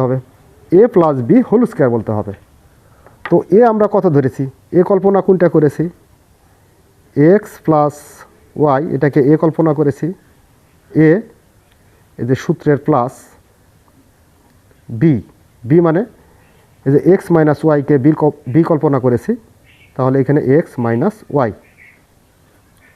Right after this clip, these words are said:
দিয়ে সেকেন্ড ব্র্যাকেট করে তার উপরে হোল স্কয়ার করি। তাহলে আমাদের হয়ে গেল কি এ প্লাস বি হোল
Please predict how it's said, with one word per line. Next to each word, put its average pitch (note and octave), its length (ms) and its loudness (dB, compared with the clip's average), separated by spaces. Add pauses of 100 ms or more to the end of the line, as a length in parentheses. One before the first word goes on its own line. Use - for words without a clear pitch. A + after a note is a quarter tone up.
(380)
দিয়ে G3 220 2
সেকেন্ড D3+ 240 0
ব্র্যাকেট C#3+ 280 0
করে A3+ 140 2 (140)
তার C#3+ 160 0
উপরে F3 160 0 (960)
হোল F3 200 0
স্কয়ার A#2 240 -4
করি। A2 140 -12 (1500)
তাহলে D3 260 0
আমাদের D#3 260 2
হয়ে D#3 160 4
গেল D#3 100 2 (100)
কি A#3 80 2 (420)
এ - 20 4 (340)
প্লাস C3+ 280 0 (240)
বি C#3 120 4 (580)
হোল A3+ 100 0